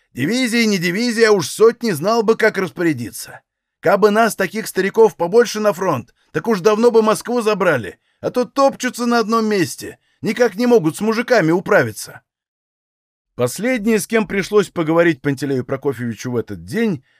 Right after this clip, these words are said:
был старик Бесхлебнов. Он шёл мимо Мелеховского двора, и Пантелей Прокофьевич не преминул его остановить. «Эй, погоди трошки, Филипп Агеевич! Здорово живёшь? Зайди на час, потолкуем!»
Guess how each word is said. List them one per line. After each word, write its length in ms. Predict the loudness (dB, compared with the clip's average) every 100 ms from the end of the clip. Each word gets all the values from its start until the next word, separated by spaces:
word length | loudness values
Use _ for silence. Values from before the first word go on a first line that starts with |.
| -6
был 220 | -2 0
старик 320 | 0 -2 0
Бесхлебнов. 800 | -4 -6 -6 -6 -8 -14 -20 _ _ _ _
Он 200 | -6 -4
шёл 280 | -2 -2 0
мимо 300 | 2 2 2
Мелеховского 760 | 2 2 0 -2 -10 -12 -12 -10
двора, 440 | -8 2 2 2 _ _ _ -8
и 100 | -6
Пантелей 420 | -4 -4 -2 -6
Прокофьевич 720 | -6 -4 -2 -2 -4 -8 -10 _ _
не 180 | -2 -2
преминул 580 | 0 -2 0 0 0 -2
его 340 | -2 -4 -4
остановить. 680 | -6 -10 -10 -10 -12 -20 -20 _ _ _
«Эй, 320 | 2 4 4
погоди 400 | 0 0 0 0
трошки, 420 | 0 4 4 4 -6
Филипп 320 | -2 -2 -2
Агеевич! 520 | -2 -2 -6 -14 -20 _ _ -8
Здорово 400 | 0 4 6 6
живёшь? 520 | 4 4 4 0 -18 _ _ _
Зайди 320 | 0 0 2 2
на 160 | 0
час, 240 | -2 -10 -4
потолкуем!» 680 | 0 2 2 -2 -12 -14